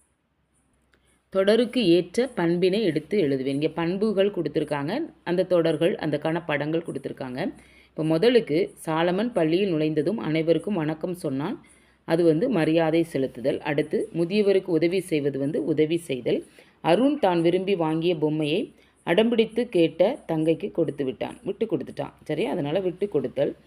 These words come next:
கவிதா எப்போதும் தன் வீட்டை சுத்தமாக வைத்துக் கொள்வாள், அதனால சுத்தமாக இருத்தல்.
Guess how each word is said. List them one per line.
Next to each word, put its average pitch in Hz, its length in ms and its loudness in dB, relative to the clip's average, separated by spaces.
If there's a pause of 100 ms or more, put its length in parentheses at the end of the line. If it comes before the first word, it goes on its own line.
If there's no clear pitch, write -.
(340)
கவிதா 247 380 2
எப்போதும் 180 480 2
தன் 170 180 2
வீட்டை 170 280 0
சுத்தமாக 190 560 -4
வைத்துக் 151 340 -2
கொள்வாள், 131 400 -2
அதனால 139 380 -4
சுத்தமாக 165 600 -4
இருத்தல். 135 500 -4